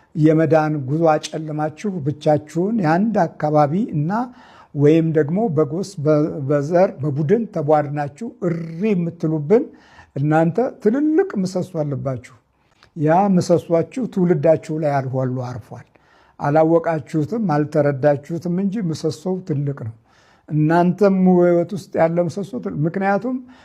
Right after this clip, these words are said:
ከላይ ያለውን ገድቦ ይዟል። ምሰሶ ታሪክ ነው። ጥልቀት አለው። ከኋላ ዘር ማንዘርህ እርግማንን ተሸክሞ ዘመን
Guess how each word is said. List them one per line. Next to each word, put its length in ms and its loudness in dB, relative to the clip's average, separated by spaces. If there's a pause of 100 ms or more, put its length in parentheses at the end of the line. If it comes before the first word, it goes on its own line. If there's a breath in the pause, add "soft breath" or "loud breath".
(140 loud breath)
ከላይ 400 4
ያለውን 540 4 (140)
ገድቦ 440 -2 (100)
ይዟል። 380 -4
ምሰሶ 320 -4 (100)
ታሪክ 320 0 (160)
ነው። 140 -6 (300 soft breath)
ጥልቀት 440 2
አለው። 380 2
ከኋላ 380 2 (240)
ዘር 240 0
ማንዘርህ 560 -2 (300 soft breath)
እርግማንን 720 2
ተሸክሞ 500 -8 (180)
ዘመን 300 0